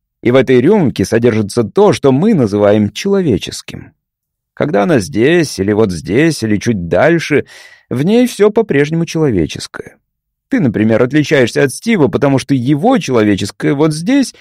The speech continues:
а твое вот тут. Вы разные, потому что помещены в разных частях этого круга, но вы одинаковы, потому что вы оба внутри круга. Итак, парадокса нет". Я порожнил рюмку и положил руку внутрь круга.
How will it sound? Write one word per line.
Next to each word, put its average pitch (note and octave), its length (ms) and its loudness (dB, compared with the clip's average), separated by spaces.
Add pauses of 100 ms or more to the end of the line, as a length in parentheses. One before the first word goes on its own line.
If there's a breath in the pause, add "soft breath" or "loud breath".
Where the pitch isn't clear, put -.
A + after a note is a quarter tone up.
(120)
а C#3 100 0
твое G3+ 320 2
вот G#3 280 -2
тут. - 420 -6 (340)
Вы G3+ 180 0
разные, D#3+ 440 2
потому B2 260 0
что B2+ 160 -4
помещены C3+ 500 2
в A2 60 0
разных B2+ 400 2
частях A#2+ 480 0
этого G#2 240 0
круга, G#3 400 0 (500 loud breath)
но C3+ 320 -2
вы D3+ 200 0
одинаковы, D#3+ 640 0
потому B2+ 360 2
что D3+ 140 0
вы C3+ 160 4
оба D3+ 420 4
внутри D#3+ 440 0
круга. G#2 640 -4 (520)
Итак, E3 680 0
парадокса C#3 560 0
нет". F#2 460 -4 (760)
Я B2+ 220 2
порожнил B2+ 480 2
рюмку F#3+ 360 -2
и F3 60 2
положил D3 460 0
руку C3+ 300 -2
внутрь A2 380 -2
круга. - 540 -8